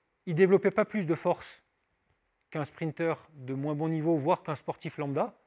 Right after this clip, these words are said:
avec ses jambes, qu'à vitesse faible, il n'était pas beaucoup plus efficace qu'un handballeur, un basketteur ou un footballeur,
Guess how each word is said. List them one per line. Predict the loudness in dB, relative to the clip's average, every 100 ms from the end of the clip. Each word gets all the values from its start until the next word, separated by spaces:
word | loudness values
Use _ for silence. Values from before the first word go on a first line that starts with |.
| _ _ -12
avec | -10 -8
ses | -6
jambes, | -2 -2 -4 _ -20 -20 -20 _ _ _ 0
qu'à | 6 8
vitesse | 6 2 -2 0
faible, | 4 6 4 -2 0
il | 0
n'était | 0 2
pas | 0
beaucoup | 0 -6 -8 -8 -6
plus | -4
efficace | -2 -4 -4 -2 -2 -6 -20 _ _ _ _
qu'un | 2 4 4 2
handballeur, | 0 0 0 2 2 0
un |
basketteur | -4 -4 -6 -4 -4 -2
ou | -4
un | -6
footballeur, | -4 0 2 0 -6